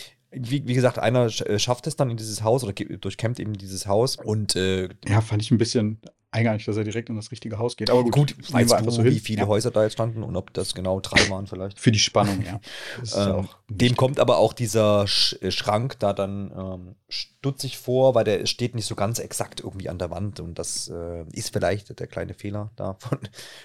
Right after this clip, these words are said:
Speaker 1: von Ellie in der Hektik
Speaker 2: Mhm.
Speaker 1: natürlich, aber
Speaker 2: Gut,
Speaker 1: ja.
Speaker 2: genau.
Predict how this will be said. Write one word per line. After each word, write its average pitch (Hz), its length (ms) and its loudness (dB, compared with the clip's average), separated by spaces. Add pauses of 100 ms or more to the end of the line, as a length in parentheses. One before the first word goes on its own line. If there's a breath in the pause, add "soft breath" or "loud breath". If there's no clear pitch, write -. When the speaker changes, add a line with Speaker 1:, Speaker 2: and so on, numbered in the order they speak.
Speaker 1:
von 107 180 -2
Ellie 123 260 4
in 107 100 0
der 104 100 4
Hektik 110 300 8
Speaker 2:
Mhm. 104 40 10
Speaker 1:
natürlich, 104 420 0
aber 87 220 -6
Speaker 2:
Gut, - 120 -6
Speaker 1:
ja. 107 80 2 (360 loud breath)
Speaker 2:
genau. 90 240 0